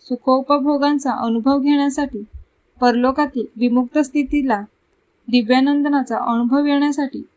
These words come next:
दोहीमध्ये समन्वय होणे आवश्यक आहे. श्रीपादांच्या चरणाश्रितांना इहपरलोक दोन्हीचा लाभ होतो.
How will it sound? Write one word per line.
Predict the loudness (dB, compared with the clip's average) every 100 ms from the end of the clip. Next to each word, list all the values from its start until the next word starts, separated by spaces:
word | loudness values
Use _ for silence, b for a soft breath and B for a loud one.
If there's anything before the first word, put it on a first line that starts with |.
| _
दोहीमध्ये | 0 2 2 0 0 -2
समन्वय | -4 -2 0 0 0 2
होणे | 0 0
आवश्यक | -2 -2 -2 -4 -6
आहे. | -6 -8 -12 -18 _ _ _ _ _
श्रीपादांच्या | -2 0 2 2 2 2 0 -4 -12 -18 _ 0
चरणाश्रितांना | 2 2 2 0 -2 -4 2 2 2 -4 -12 _ _ _ _
इहपरलोक | 0 2 2 0 0 0 -2 -4 -12 0
दोन्हीचा | 2 4 2 0 -4
लाभ | 0 0 0
होतो. | -4 -6 -8